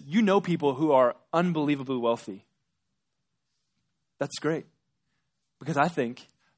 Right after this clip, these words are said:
I know some wealthy people that are some of the most general, generous people on the planet. They are some of the most generous people on the planet. And God has given them that amount of money s-, so that they can display God's generosity to other people.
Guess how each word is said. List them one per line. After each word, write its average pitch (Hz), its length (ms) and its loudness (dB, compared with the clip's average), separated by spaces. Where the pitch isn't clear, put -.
I 202 80 2
know 220 140 4
some - 280 -6
wealthy 160 280 0
people 196 260 0
that 156 140 -2
are 143 60 -2
some 160 180 -6
of 135 80 -8
the 139 80 -4
most 123 260 -6
general, 151 580 -6
generous 127 540 -2
people 160 240 -4
on 120 120 -2
the 107 60 -8
planet. 110 340 -8
They 139 100 0
are 135 140 -2
some 143 160 -10
of 135 40 -6
the 131 80 -6
most 120 160 -10
generous 135 260 -8
people 127 220 -8
on 117 40 -6
the 110 60 -10
planet. 110 320 -10
And 135 160 -6
God 147 200 4
has 131 160 -6
given 135 320 -2
them 113 160 -4
that 120 160 -2
amount 131 180 0
of 127 60 -4
money 113 340 -4
s-, - 220 -12
so - 180 -6
that 127 100 -12
they 135 80 -2
can 135 140 -4
display 127 420 -2
God's 131 480 0
generosity 117 540 -2
to 107 100 -2
other 110 140 -4
people. - 440 -14